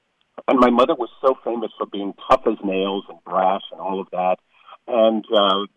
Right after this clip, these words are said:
uh, I didn't realize, Rick, until I started really doing this research, how alike these two women were. And that really, that neither one of them, as I mentioned earlier, ever felt entirely wanted, ever felt entirely loved.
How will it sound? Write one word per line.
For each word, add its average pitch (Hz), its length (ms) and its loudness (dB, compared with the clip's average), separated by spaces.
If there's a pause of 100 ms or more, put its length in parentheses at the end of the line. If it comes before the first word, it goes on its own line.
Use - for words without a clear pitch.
uh, 107 240 0 (100)
I 139 120 -6 (180)
didn't 190 220 -10 (180)
realize, 107 720 -2
Rick, 87 220 -8
until 110 300 -6
I 117 160 -2
started 123 280 -10
really 110 200 -8
doing 117 200 -8
this 107 180 -14
research, 139 360 -6 (460)
how 170 500 -6 (360)
alike 147 500 0 (260)
these 123 160 -10 (160)
two 147 80 2
women 104 400 -4
were. 156 440 0 (480)
And 139 300 2 (140)
that - 100 -12 (240)
really, 294 540 -2
that 135 120 2 (200)
neither 170 300 0
one 147 360 -2
of 262 140 -2
them, 90 180 -8 (120)
as 110 100 -6
I 123 80 -10
mentioned 117 420 -12
earlier, 135 380 -2 (300)
ever 139 280 2
felt 123 200 2
entirely 98 540 -2
wanted, 92 500 -6
ever 123 240 0
felt 127 240 -4
entirely 101 480 -6
loved. 113 460 2